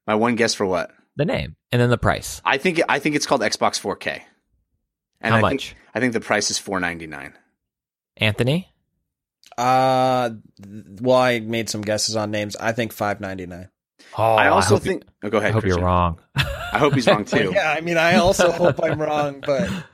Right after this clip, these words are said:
Speaker 2: Uh,
Speaker 1: I,
Speaker 2: yeah.
Speaker 1: I, I also think, um, and I, you know, a lot of people are saying this, so it's no big revelation, but I also think it, they come out strong for V R and that it,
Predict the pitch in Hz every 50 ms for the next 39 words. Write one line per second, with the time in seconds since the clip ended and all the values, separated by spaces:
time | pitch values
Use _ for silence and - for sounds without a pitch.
0 | _ - 135 139 - - _ _ _ _ - - 135 131 127 123 117 113 110 107
1 | - _ _ _ _ 113 135 135 98 - 151 170 180 - - 135 151 170 190 202
2 | - - 196 170 - - - 151 147 147 143 139 - - - - - 110 110 107
3 | 107 107 107 104 104 104 104 - - 107 107 107 107 - 120 110 101 98 95 92
4 | 87 82 101 82 82 82 - - 82 82 85 85 - - 85 - - 87 - -
5 | 92 87 82 85 87 82 82 - _ _ _ _ - 101 90 95 90 87 87 95
6 | 95 - - 87 92 101 113 117 110 - 104 - - 104 98 95 - - - -
7 | - - - - - _ _ _ - 101 98 92 90 - _ _ _ _ _ _
8 | _ 101 95 - - - 120 107 95 87 - - - 104 92 90 - - 98 87
9 | 80 82 80 80 78 76 73 73 82 - - - - _ _ _ - 90 87 82
10 | 82 80 80 80 80 82 -